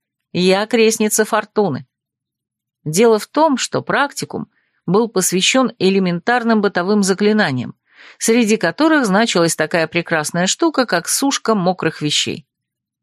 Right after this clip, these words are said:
А ведь у нас сегодня как раз проблема именно этого плана случилась. Твир, как только я ушла на пары, набрал в ванную воды, замочил постельное бельё, а потом воду отключили.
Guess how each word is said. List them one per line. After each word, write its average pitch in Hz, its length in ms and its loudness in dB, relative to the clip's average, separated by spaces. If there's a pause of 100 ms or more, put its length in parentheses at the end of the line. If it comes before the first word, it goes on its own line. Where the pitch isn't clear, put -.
(100)
А 190 120 0
ведь 233 220 2
у 277 60 2
нас 311 220 2
сегодня 254 400 2
как 226 180 -2
раз 240 220 0
проблема 214 520 2
именно 196 560 2
этого 202 380 0
плана 139 360 -2
случилась. - 680 -6 (560)
Твир, 220 340 0
как 147 220 -4
только 185 260 0
я 165 180 2
ушла 180 280 0
на 208 140 0
пары, 294 260 0
набрал 208 420 0
в 165 60 -4
ванную 156 400 0
воды, 180 400 -2 (400)
замочил 269 500 2
постельное 185 540 0
бельё, 302 360 2
а 254 40 0
потом 240 400 0
воду 220 240 0
отключили. 135 760 -4